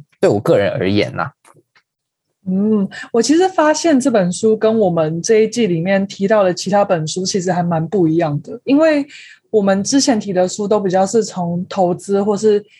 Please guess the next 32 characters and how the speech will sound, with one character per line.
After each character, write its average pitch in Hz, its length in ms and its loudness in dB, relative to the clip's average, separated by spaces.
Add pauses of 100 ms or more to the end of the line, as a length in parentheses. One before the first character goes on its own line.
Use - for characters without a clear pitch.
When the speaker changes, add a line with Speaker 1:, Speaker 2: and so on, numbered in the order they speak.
(220)
Speaker 2:
金 254 180 2
融 214 160 2
的 180 100 2
角 160 200 0
度 175 160 -2
出 175 320 -6
发， 170 180 0
但 269 240 2
这 294 100 2
本 233 200 0
书 226 200 -4
感 180 160 0
觉 165 80 -2
是 208 200 -2
从 175 240 -2
一 170 40 -2
个 185 160 2
比 165 120 -6
较 202 280 0 (480)
经 311 240 2
济 320 240 4
学 180 300 0
或 208 140 0
是 220 220 0
理 165 180 2
论 208 160 2
的 180 80 -2
角 147 180 -2
度 170 260 2
出 160 280 -4
发 147 240 -2
嘛。 107 240 -6